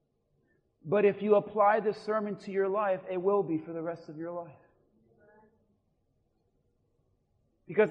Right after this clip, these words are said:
in life, we go through these moments like David, the worst trials involve your family.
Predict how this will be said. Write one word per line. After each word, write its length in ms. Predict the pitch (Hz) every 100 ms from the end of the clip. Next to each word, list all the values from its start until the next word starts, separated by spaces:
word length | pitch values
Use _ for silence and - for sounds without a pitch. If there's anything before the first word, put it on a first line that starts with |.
| -
in 380 | 233 233 220
life, 340 | 196 214 214 156
we 120 | 196
go 200 | 170 208
through 180 | 190 190
these 220 | 185 156
moments 460 | 180 202 196 190 190
like 240 | 196 151
David, 380 | 185 185 175 156
the 80 | 170
worst 340 | 160 190 190
trials 400 | - 202 185 175
involve 460 | 175 160 175 170 165
your 80 |
family. 480 | 170 180 180 170 175